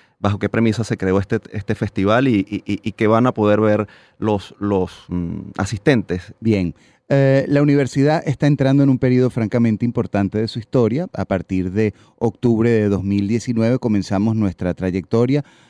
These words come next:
Speaker 2: hacia nuestro año, eh, con el cual celebraremos cincuenta años de actividad académica. Una celebración que para unimed tiene una significación enorme, sobre todo en un momento como el que vive el país.
Speaker 1: Ujú.
Speaker 2: Eh,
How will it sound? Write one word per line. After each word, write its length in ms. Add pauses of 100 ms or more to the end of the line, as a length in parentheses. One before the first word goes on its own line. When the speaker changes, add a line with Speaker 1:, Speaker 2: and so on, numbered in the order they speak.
(180)
Speaker 2:
hacia 520
nuestro 540
año, 640
eh, 260 (140)
con 200
el 120
cual 180
celebraremos 600
cincuenta 680
años 300
de 80
actividad 500
académica. 600
Una 320
celebración 560
que 80
para 180
unimed 300
tiene 320 (400)
una 180
significación 800
enorme, 400
sobre 260
todo 140
en 80
un 80
momento 380
como 160
el 80
que 80
vive 240
el 100
país. 400
Speaker 1:
Ujú. 140 (320)
Speaker 2:
Eh, 340